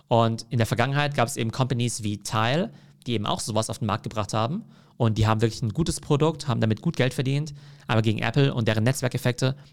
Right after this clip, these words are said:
haben die jetzt natürlich keine Chance. Dann kommen wir zu der zweiten Art von Playern, nämlich Startups. Und Startups hört sich ja immer so niedlich an, ne? Irgendwie so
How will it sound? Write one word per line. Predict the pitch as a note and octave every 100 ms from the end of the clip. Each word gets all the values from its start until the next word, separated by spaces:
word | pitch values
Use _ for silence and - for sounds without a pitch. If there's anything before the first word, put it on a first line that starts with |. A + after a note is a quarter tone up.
| -
haben | -
die | A2+
jetzt | G#2+
natürlich | G2+ - -
keine | G#2 A2
Chance. | G#2+ - - -
Dann | - B2 B2+
kommen | C3+
wir | A#2+
zu | - A#2
der | A2+
zweiten | - C3+ F3
Art | A2+ -
von | G#2+
Playern, | - G#2 A#2+ F#3 - - _ -
nämlich | A#2 A2+ A2+
Startups. | - G#2 G2+ F2+ - - - _ - -
Und | A#2+
Startups | - C#3+ E3 D#3+
hört | C3+
sich | -
ja | B2+
immer | A#2
so | A2+
niedlich | A#2+ B2+ A2+
an, | C3+ D3+ F#3
ne? | C3 E3
Irgendwie | B2+ A#2+ A#2+
so | A2+ A#2 A#2